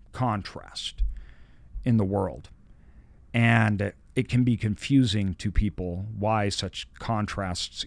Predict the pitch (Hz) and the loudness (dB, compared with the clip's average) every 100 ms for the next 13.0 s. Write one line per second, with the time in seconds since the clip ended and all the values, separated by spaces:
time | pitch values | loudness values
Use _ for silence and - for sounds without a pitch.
0 | - 104 95 90 82 78 101 - - 82 | -4 -4 -2 -4 -6 -6 -6 -6 -10 -8
1 | 107 98 95 98 90 85 82 85 80 - | -6 -6 -6 -6 -6 -6 -8 -8 -8 -8
2 | 76 76 71 65 - - - - - - | -8 -10 -12 -16 -20 -20 -20 -20 -20 -20
3 | - - - - 104 104 101 98 101 104 | -20 -20 -20 -6 -2 0 0 0 -2 -2
4 | 104 101 92 - - - - - - 113 | 0 0 -2 -4 -10 -16 -20 -20 -14 -8
5 | 98 120 123 123 - - - - - 104 | 0 2 2 2 -2 -6 -12 -18 -6 -2
6 | 98 92 90 - 98 87 - 87 - - | 0 0 -4 -4 -2 -4 -6 -8 -10 -16
7 | - - - - - - - - - - | -20 -20 -20 -20 -20 -20 -20 -20 -20 -20
8 | - - - - - - - 123 143 196 | -20 -20 -20 -20 -20 -20 -10 0 4 6
9 | 175 160 151 - - 113 113 113 110 104 | 8 8 4 0 -4 2 4 4 4 2
10 | 104 92 - - - - - - - - | 0 -2 -8 -20 -20 -20 -20 -20 -12 0
11 | 123 107 104 107 104 104 101 113 104 98 | 2 2 2 2 2 0 0 0 0 -2
12 | - 95 - - 120 95 85 - - - | -2 -6 -4 -2 0 0 -4 -8 -12 -16